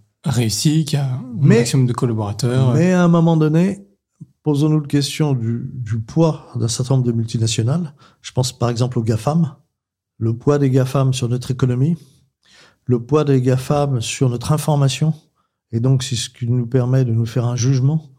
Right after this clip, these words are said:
Speaker 1: Hmm.
Speaker 2: Et là, ça devient très inquiétant. Parce qu'on voit que les gafam aujourd'hui diffusent un certain nombre d'idéologies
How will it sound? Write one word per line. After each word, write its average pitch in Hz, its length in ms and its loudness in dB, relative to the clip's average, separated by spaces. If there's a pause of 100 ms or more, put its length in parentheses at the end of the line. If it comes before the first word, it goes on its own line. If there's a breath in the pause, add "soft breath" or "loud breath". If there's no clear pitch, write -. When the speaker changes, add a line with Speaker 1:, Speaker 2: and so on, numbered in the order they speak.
Speaker 1:
Hmm. 135 180 2 (280)
Speaker 2:
Et 123 100 -2
là, 143 200 0
ça 151 160 -2
devient 123 440 0
très 127 280 -2
inquiétant. 104 400 -8 (580)
Parce - 140 -6
qu'on 123 140 -2
voit 127 200 0
que 127 100 -4
les 123 80 0
gafam 120 460 0
aujourd'hui 120 460 2
diffusent 139 560 2
un 127 40 2
certain - 260 -2
nombre 127 120 4
d'idéologies 120 680 0